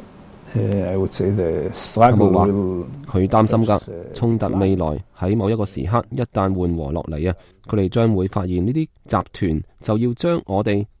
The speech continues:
Speaker 2: 當作挑戰目標啦。呢個係一個問題，但而家仲唔係，唔會馬上出現呢種情況。而家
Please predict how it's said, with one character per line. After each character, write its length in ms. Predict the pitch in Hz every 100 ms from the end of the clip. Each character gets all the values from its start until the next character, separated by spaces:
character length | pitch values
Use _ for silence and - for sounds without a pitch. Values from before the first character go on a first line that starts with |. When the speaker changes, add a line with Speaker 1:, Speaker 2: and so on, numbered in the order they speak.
| -
Speaker 2:
當 220 | 127 131
作 200 | 127 127 - -
挑 180 | - 175
戰 200 | 160 120
目 120 | 104 -
標 160 | 143
啦。 140 | 123 101 - _ _ _ _
呢 100 | 123
個 100 | 113
係 140 | 98
一 40 | 98
個 120 | 101
問 160 | 95 82
題， 320 | 92 85 87 - _ -
但 140 | 98 90
而 140 | 73
家 160 | 117 120
仲 160 | 104
唔 100 | 67
係， 300 | 71 87 95 - - _ -
唔 200 | 82 78
會 120 | 95
馬 160 | 90
上 220 | 92 101 90
出 100 | -
現 220 | 107 104
呢 120 | 131
種 200 | 123 110
情 220 | - 76
況。 280 | 78 101 113 - _ - 85
而 100 | 90
家 240 | 147 -